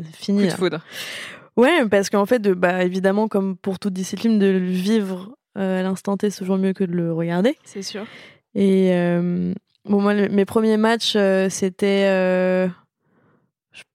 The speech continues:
Speaker 1: je peux même pas te dire l'année, mais en tout cas, il y avait, euh, c'était après la loi Le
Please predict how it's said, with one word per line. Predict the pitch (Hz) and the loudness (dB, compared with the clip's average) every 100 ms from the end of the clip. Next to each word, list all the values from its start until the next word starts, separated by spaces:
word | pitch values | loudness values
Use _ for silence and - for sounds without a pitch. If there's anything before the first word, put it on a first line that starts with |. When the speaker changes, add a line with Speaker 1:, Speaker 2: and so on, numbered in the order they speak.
| _ - | _ -18
Speaker 1:
je | |
peux | - 185 | -8 -4
même | 185 185 | -2 -2
pas | 185 | -2
te | 180 | 0
dire | 185 | 0
l'année, | 185 175 180 208 233 _ | 2 2 2 0 -4 _
mais | 190 190 190 185 180 | 0 2 2 2 2
en | 175 | -2
tout | 180 | -4
cas, | 180 196 | -2 -2
il | |
y | 190 | 0
avait, | 180 175 180 | -2 -2 -2
euh, | 175 175 175 175 180 190 196 | -2 -2 -2 -4 -6 -6 -8
c'était | - 180 190 180 _ _ | -12 -10 -10 -10 _ _
après | 196 196 - - 208 208 | -6 -6 -8 -10 -6 -4
la | 190 185 | -2 -2
loi | 185 190 190 190 | -2 0 0 -2
Le | 180 180 180 | -2 -2 -2